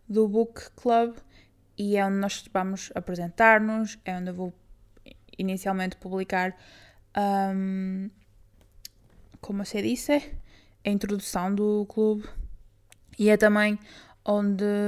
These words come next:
vão estar os polls, ou seja, as, as votações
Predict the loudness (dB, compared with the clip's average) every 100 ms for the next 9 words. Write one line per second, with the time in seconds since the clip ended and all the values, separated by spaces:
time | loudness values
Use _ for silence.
0 | -2 0 0 -2 -6 -12 -2 2 2 0
1 | -6 -4 0 0 -2 -6 -4 -2 -2 -4
2 | -6 -6 -4 -4 -4 -2 -2 -2 -4